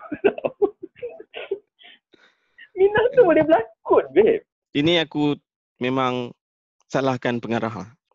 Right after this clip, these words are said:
Speaker 1: Mhm.
Speaker 2: Pengarah memang tak pandai untuk direct apa, pelakon ni semua. Macam karakter ayam tu kan?
Speaker 1: Aha.
Speaker 2: Yang karakter ayam tu yang tiba-tiba dia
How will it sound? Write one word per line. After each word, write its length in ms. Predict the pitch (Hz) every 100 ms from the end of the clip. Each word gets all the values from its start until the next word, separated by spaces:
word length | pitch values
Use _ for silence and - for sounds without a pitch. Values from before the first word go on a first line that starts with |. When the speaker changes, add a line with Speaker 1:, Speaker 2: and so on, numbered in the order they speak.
| _
Speaker 1:
Mhm. 320 | 110 110 85 _ -
Speaker 2:
Pengarah 480 | - 123 123 127 120
memang 320 | 120 110 107 - _ _ _
tak 160 | 117 -
pandai 460 | - 120 123 117 113
untuk 360 | 110 - 104 - _ _ _ _ _
direct 460 | 117 113 117 92 - _
apa, 200 | - 160
pelakon 420 | - 113 - 110
ni 100 | 104
semua. 280 | 104 107 98 113 _ _ _
Macam 260 | - 120 117
karakter 400 | 127 - - 139
ayam 360 | 127 139 127
tu 100 | 135
kan? 160 | 170 113 - - _ _ _ _
Speaker 1:
Aha. 300 | 127 127 95 - -
Speaker 2:
Yang 100 | 110
karakter 260 | 104 107 117
ayam 200 | 120 117
tu 120 | 127
yang 180 | 127 113
tiba-tiba 480 | 117 107 - 107 113
dia 240 | 107 110